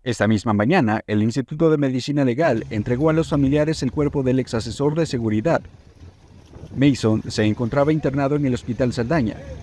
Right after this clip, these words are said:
donde recibía tratamiento luego de un accidente cerebrovascular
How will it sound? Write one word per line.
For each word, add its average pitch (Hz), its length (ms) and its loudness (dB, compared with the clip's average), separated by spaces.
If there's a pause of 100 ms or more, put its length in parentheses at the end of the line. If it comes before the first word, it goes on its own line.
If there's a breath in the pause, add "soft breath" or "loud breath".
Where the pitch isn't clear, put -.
donde 107 180 2
recibía 113 460 0
tratamiento 131 600 0
luego 143 240 0
de 127 120 0
un 131 160 0
accidente 131 500 -2
cerebrovascular 117 920 0